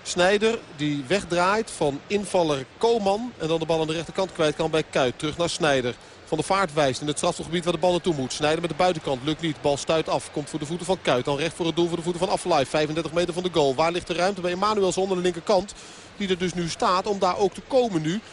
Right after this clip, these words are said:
Krijgt ook nu de bal, maar speelt hem dan weer terug breed naar Afellay. Terug naar Emanuelsson en dan weer terug bij Af, terug naar Matthijs. Het gebeurt nu wel allemaal op de Hongaarse helft. Dat zal geen verrassing zijn. Na vijfenzestig minuten bij die twee twee stand. Inspelpaas op Van der Vaart. Die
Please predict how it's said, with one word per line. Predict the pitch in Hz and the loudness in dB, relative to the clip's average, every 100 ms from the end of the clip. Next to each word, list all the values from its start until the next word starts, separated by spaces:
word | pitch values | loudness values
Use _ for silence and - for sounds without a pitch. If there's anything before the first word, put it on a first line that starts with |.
| - - | -20 -10
Krijgt | - 214 190 | -2 0 0
ook | 180 | 0
nu | 208 | -2
de | 196 | -2
bal, | 185 160 180 | 2 2 2
maar | 185 | 0
speelt | 190 180 | 0 0
hem | 185 | 0
dan | 180 | 0
weer | 180 | 0
terug | - 202 185 | -2 -4 -2
breed | 175 190 190 | 0 0 0
naar | 175 | -2
Afellay. | 160 160 180 208 | 0 2 2 2
Terug | - 147 | -2 -4
naar | 135 | -2
Emanuelsson | 175 208 214 196 180 196 196 | 0 0 2 2 2 0 0
en | 185 | 2
dan | 160 | 0
weer | 143 | -2
terug | 190 165 | -6 -2
bij | 139 | 2
Af, | 160 175 | 2 0
terug | 175 156 | -4 -2
naar | 156 | -2
Matthijs. | 151 190 185 151 | -2 2 2 0
Het | 147 | -4
gebeurt | 180 196 180 | -4 -2 -2
nu | 180 | 0
wel | 214 - | 0 2
allemaal | 180 170 160 226 | 0 2 2 0
op | 185 | 2
de | |
Hongaarse | 160 156 156 156 143 | 2 2 0 -2 0
helft. | 147 202 208 | 0 0 -2
Dat | 175 | -2
zal | 156 139 | 0 0
geen | 151 147 | -2 -4
verrassing | - 185 175 160 156 | -6 0 0 0 0
zijn. | 175 214 233 - - - | 0 0 -6 -16 -20 -10
Na | - 165 | -6 0
vijfenzestig | 185 170 147 165 160 147 | 2 2 0 -2 -2 -4
minuten | 180 208 180 | -2 0 0
bij | |
die | 160 151 | 0 0
twee | 185 180 | 0 0
twee | 165 160 | 2 0
stand. | - 208 214 | 0 0 0
Inspelpaas | 185 - 175 - 185 165 | -2 0 0 2 0 2
op | 170 | 0
Van | - 180 | 0 -2
der | 170 | 0
Vaart. | 214 220 226 | 0 0 0
Die | 196 | -2